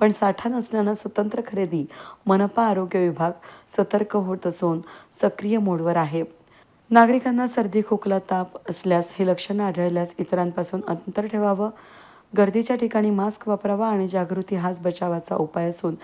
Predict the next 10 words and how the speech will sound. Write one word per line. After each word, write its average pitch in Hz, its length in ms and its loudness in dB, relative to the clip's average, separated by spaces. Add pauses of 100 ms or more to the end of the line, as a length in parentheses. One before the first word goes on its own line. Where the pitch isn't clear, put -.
(300)
प्रशासन 196 460 2
सज्ज 185 360 -4
असून 180 280 0
नागरिकांनी 175 680 -2
त्यासाठी 170 520 -6 (400)
सहकार्य 226 520 4
करण्याचं 185 480 -2
आवाहन 165 420 -2
करण्यात 156 360 -4
आलंय. 151 200 -2